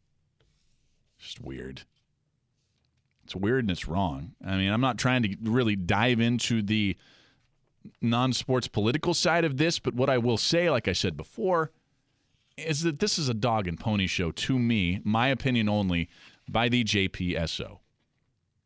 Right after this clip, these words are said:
Raiding David Onyemata's home, raiding his home for a personal level of marijuana.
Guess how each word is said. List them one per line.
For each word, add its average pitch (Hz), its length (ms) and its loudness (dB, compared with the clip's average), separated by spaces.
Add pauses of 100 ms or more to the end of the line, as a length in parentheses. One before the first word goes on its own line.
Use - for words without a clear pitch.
(240)
Raiding 175 640 2 (160)
David 131 320 2
Onyemata's 107 680 0 (120)
home, 90 540 -2
raiding 285 480 0
his 139 180 0
home 139 420 -4 (300)
for 143 140 2
a 139 60 2
personal 208 540 -2
level 165 320 0
of 113 60 0
marijuana. 123 560 0